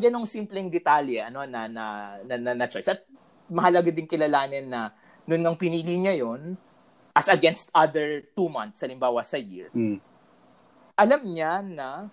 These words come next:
Speaker 1: magagawa niya yung ilang mga bagay, yung Todos los Santos, yung Pasko, yung Pista ng San
Speaker 2: Bisperas,
Speaker 1: Diego,
Speaker 2: oo nga, yeah.
Speaker 1: o itong, itong mga events na
Speaker 2: Mm-mm.
Speaker 1: ito, na ibang-iba, kung, again,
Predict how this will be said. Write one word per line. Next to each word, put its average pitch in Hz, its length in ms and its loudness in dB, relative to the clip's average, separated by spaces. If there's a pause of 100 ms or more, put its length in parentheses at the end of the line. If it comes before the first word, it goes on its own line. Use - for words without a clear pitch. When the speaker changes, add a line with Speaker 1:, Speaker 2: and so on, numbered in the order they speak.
(240)
Speaker 1:
magagawa 214 480 4
niya 175 240 -4
yung - 80 -20
ilang 139 160 -10
mga 120 160 -8
bagay, 131 400 0
yung 101 80 -20
Todos 98 240 -12
los 113 160 -12
Santos, 190 480 0
yung 143 160 -12
Pasko, 170 480 0
yung 135 80 -8
Pista - 240 -12
ng 110 80 4
San - 0 -
Speaker 2:
Bisperas, 113 320 6
Speaker 1:
Diego, 117 260 8
Speaker 2:
oo 160 220 2
nga, 95 80 -8
yeah. 101 160 -4
Speaker 1:
o 151 160 6
itong, 196 160 -2
itong 202 240 0
mga 180 160 0
events 147 320 0
na 139 80 -12
Speaker 2:
Mm-mm. - 80 -10
Speaker 1:
ito, 143 140 -8
na 185 100 -4
ibang-iba, 208 720 2
kung, 196 200 -12 (280)
again, 226 320 -2